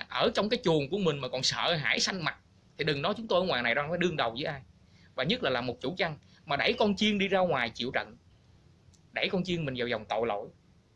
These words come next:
thì đó là ai mới là cái người nhục nhã? Tôn giáo mà như thế là nhục. Tôi nhục không sao cả,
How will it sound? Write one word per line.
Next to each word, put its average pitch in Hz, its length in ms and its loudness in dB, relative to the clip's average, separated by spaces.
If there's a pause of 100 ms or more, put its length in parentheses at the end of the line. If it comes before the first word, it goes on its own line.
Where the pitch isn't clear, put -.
(540)
thì 120 180 -2
đó 156 300 0
là 214 160 -2
ai 175 500 -4
mới 202 220 4
là 135 180 0
cái 208 300 0
người 156 480 2 (300)
nhục 170 240 -2
nhã? 151 400 -2 (1000)
Tôn 214 220 6
giáo 196 280 4
mà 190 80 0
như 156 140 0
thế 170 220 2
là 135 120 2
nhục. 120 320 0 (920)
Tôi 196 280 6
nhục 139 220 0
không 156 180 -2
sao 123 220 0
cả, 110 200 -8